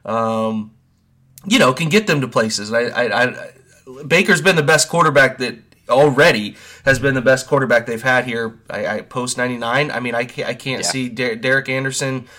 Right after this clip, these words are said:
Speaker 1: had one good
Speaker 2: Dude.
Speaker 1: year, but it was a fluke, and it was, it wasn't even as good as, you know, it's, it's, I don't think it's debatable. He's the best guy they've had here. He should be the best guy they've had here since ninety-nine 'cause,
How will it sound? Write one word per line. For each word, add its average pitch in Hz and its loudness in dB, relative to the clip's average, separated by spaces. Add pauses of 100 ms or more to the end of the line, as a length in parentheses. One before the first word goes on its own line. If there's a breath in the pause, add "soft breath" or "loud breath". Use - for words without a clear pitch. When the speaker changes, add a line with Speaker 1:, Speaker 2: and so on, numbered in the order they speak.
(360 loud breath)
Speaker 1:
had 131 -2
one 143 0
good 139 -4
Speaker 2:
Dude. 143 0
Speaker 1:
year, 143 4
but 131 -2
it 127 -2
was 117 -6
a 110 -8
fluke, 151 -6
and 110 -6
it 110 -6
was, 107 -8
it 107 -10
wasn't 127 -4
even 120 -8
as 110 -10
good 123 -10
as, 117 -10
you 131 -10
know, 110 -8
it's, 151 -2
it's, 190 0
I 196 4
don't 214 2
think 220 -4
it's - -12
debatable. 127 -14
He's 165 -12
the 170 -8
best 180 0
guy 175 0
they've 143 -6
had 143 -2
here. 131 -8
He 127 -10
should 151 -8
be 139 -8
the 127 -10
best 120 -8
guy 123 -6
they've 117 -12
had 120 -4
here 120 -16
since 120 -16
ninety-nine 120 -10
'cause, 117 -12